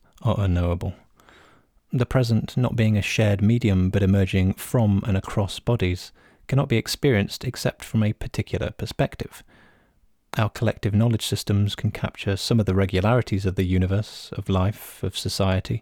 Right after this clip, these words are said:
but at the cost of their detail and perspective. My rich experience and your rich experience are both real parts of the universe, but fundamentally cut off from one another.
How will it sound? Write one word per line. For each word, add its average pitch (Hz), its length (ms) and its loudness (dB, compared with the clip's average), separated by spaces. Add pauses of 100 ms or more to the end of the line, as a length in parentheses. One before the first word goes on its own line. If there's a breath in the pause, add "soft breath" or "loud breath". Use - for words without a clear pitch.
(600 loud breath)
but 123 100 0
at 117 80 0
the - 60 0
cost - 280 -4
of 107 80 -2
their 107 160 2
detail - 540 -2
and - 180 -4
perspective. - 720 -6 (840 soft breath)
My 104 260 2
rich 107 280 0
experience - 760 -2
and 90 180 0
your 107 280 2
rich - 220 0
experience - 800 -2 (280 loud breath)
are 113 80 -2
both 139 280 0
real 107 320 2
parts - 440 -2
of 98 120 -2
the 92 80 0
universe, - 640 -4 (180)
but - 140 -6
fundamentally 104 720 0
cut - 320 -10
off 123 200 -2
from - 320 -6
one 90 140 -2
another. 107 360 -2